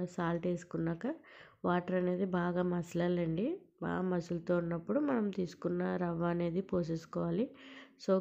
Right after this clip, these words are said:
గరిటెతో తిప్పుతూ పోసుకుంటే మనకి ఉండలు అనేది కట్టకుండా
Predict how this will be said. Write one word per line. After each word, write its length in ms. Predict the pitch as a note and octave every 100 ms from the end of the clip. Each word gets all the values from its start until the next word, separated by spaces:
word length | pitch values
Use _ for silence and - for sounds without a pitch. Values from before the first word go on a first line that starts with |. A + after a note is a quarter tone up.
| F#3
గరిటెతో 360 | F3 E3 - F3
తిప్పుతూ 320 | F3+ - E3+ F3+ F3
పోసుకుంటే 580 | F3 - F3+ F3 E3+ C4+ C#4
మనకి 320 | G#3 F#3 F#3+ F3+ F#3+ - - - -
ఉండలు 280 | F3+ F3 F3
అనేది 260 | F3 F3+ F3+ F3+
కట్టకుండా 540 | F3+ F3 E3+ E3+ F#3+